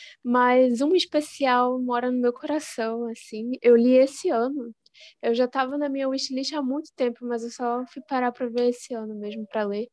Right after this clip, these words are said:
Que é Defeito de Cor, da Ana Maria Gonçalves. E esse livro me marcou de diversas maneiras e me abriu muitos gatilhos mentais, assim, muitas, muitas portas,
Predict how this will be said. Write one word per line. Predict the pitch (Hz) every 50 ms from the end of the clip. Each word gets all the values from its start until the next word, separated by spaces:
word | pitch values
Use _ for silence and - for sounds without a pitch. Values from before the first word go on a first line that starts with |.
| _ _ - - - - - _ -
Que | - 302
é | 262 254
Defeito | 247 262 262 - 262 254 - 262
de | 226 262 247
Cor, | - - 247 262 294 _ _ -
da | 247 233
Ana | 226 226 220
Maria | 220 220 220 214 220 220 214
Gonçalves. | 208 214 220 226 226 - 247 220 220 240 254 269 285 - - - _ _ _ _ _ _ - - _ _ - -
E | 262 254 247 247 247
esse | 254 262 262 269 -
livro | 294 269 269 269 269 269 285 294 294 294
me | 285 285 294
marcou | 277 277 294 311 - - - - - 269 269 269 277 285 294 294 294 302 302 294
de | 285 - 285
diversas | - 302 269 269 294 320 320 - 320 311
maneiras | 320 311 285 262 254 254 262 269 277 269 262 240
e | 247 262 262
me | 254 254
abriu | 254 240 226 220 240 254 254 262 262 262 254 254 _ _ _ _ _ _ _ _ _ _ _ _ -
muitos | - 311 349 339 - -
gatilhos | - 302 302 339 - - - 269 262 262 269
mentais, | 262 269 269 269 254 254 226 220 214 202 202
assim, | 208 202 - - - 240 233 233
muitas, | 233 226 226 233 233 254 240 - - _ _ _ - - - _ _ _ _ _ _ _ _ _ _ _
muitas | - 247 254 269 262 285 294 277 -
portas, | - - 285 262 269 269 269 269 - - 254 254 247 240 - - - -